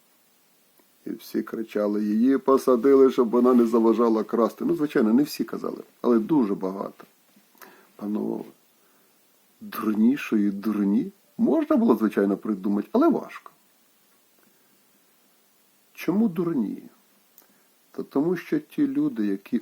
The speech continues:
у нас в Україні справді заважали красти, навіть трошки заважали, вони зникали. Просто. Автомобілі переверталися, чи так просто.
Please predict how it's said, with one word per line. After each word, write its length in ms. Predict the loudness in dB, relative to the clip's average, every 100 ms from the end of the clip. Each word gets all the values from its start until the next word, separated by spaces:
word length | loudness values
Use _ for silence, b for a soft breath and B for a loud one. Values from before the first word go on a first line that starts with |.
| -6
у 120 | -4 0
нас 420 | 0 -2 -4 -10
в 80 | -10
Україні 680 | -8 -6 -4 -4 -4 -6
справді 560 | -10 -12 -4 -4 -4 -8
заважали 640 | -8 -8 -8 -8 -8 -10
красти, 800 | -12 -12 -10 -10 -12 -18 -20 -20 _ _ _ _ _ _ _ _ _ _ -2
навіть 340 | 0 0 -2
трошки 680 | 2 4 6 4 2 -2 -4
заважали, 760 | 0 -2 -2 -4 -6 -8 -10 -18 _ _ _ _ _ _ _ _ _ _ _
вони 200 | -4 -2
зникали. 680 | 0 0 -2 -4 -6 -8 -12 -20 _ _ _ _ _ _ _ _ _
Просто. 540 | -4 -4 -4 -14 _ _ _ _ _ _ _ _ _ _ _ _ _ _ _ _ _ _ _ _
Автомобілі 1080 | 2 2 4 4 6 4 -2 -2 0 0 -2
переверталися, 1160 | 0 2 2 2 -2 -2 -2 0 -2 -6 -12
чи 180 | -14 -16
так 340 | -10 -4 -4 -6
просто. 500 | -10 -10 -10 -14